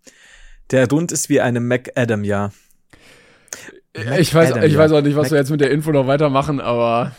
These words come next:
Speaker 2: ja.
Speaker 1: Ja, ich hab mir, ich hab mehr Tüten Mac-, Macadamian gekauft. <laughs>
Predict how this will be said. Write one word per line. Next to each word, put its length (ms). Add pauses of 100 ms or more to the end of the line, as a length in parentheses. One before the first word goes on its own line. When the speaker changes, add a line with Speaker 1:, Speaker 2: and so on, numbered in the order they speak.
Speaker 2:
ja. 240
Speaker 1:
Ja, 80
ich 140
hab 120
mir, 60
ich 100
hab 80
mehr 240
Tüten 340
Mac-, 200 (540)
Macadamian 1000
gekauft. 600 (120)
<laughs> 80